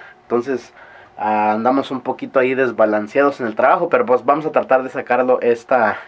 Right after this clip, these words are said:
esta semana algunos trabajos y la próxima para ponernos al corriente de lo que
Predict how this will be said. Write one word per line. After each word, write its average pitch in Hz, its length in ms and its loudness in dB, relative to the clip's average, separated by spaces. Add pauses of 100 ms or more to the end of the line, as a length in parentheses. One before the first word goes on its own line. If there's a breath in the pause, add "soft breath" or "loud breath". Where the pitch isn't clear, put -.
esta 120 220 -8
semana 127 480 0
algunos 123 320 -4
trabajos 151 420 2
y 127 60 0
la 107 160 -2
próxima 127 400 -4
para 104 160 -6
ponernos 107 520 -8
al 101 120 -8
corriente 104 500 -6
de 104 100 -6
lo 92 200 -10
que 95 160 -14